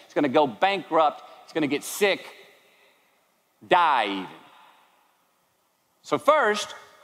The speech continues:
we have to define success for ourselves. And then we have to put in the work to maintain it. Take that daily tally. Tend our garden. Keep the things that are important to us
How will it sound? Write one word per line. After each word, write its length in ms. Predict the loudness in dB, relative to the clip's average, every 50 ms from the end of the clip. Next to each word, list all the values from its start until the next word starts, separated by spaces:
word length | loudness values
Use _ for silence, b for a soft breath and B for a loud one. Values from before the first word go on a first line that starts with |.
| -20 -20 _ _ _ -2
we 100 | 0 0
have 100 | 2 0
to 80 | -2 -4
define 600 | -2 -2 -2 0 2 2 2 4 2 0 0 -4
success 420 | -8 -12 -8 -2 -2 -2 -2 -2
for 140 | -2 -2 -2
ourselves. 560 | -2 -2 -2 -2 -2 -2 -2 -4 -10 -18 -20 -20 -20 _ _ _ _ _ _ _ _ _ -12 -8
And 140 | -6 -2
then 400 | 0 0 0 0 0 -2 -4 -6 -12 -18 -20 -20 _ -4
we 80 | -2 -2
have 140 | -2 -2
to 80 | -4 -14
put 260 | -10 -4 -2 0 0
in 100 | 0 -2
the 80 | -2 -2
work 280 | -2 -2 -2 -2 -4
to 60 | -4 -4
maintain 500 | -2 -2 -2 -4 -4 -2 -2 -2 -4 -6
it. 80 | -10 -18 _ _
Take 300 | -6 -4 -4 -4 -2 0
that 200 | 0 0 0 -2
daily 320 | -6 -4 -4 -4 -6 -8 -8
tally. 400 | -6 -2 0 0 0 0 -2 -6 B B B B -6
Tend 360 | -2 -2 0 0 0 0 0
our 280 | 2 2 4 4 2
garden. 380 | 2 2 4 4 2 0 -2 -8 -18 -18 -10 -6
Keep 200 | -6 -6 -6 -6
the 80 | -12 -10
things 340 | -4 -2 -2 -2 -2 0
that 100 | 0 0
are 60 | 0 0
important 420 | -2 -6 -6 -6 -4 -4 -6 -6
to 100 | -4 0
us 260 | 2 2 0 0 -6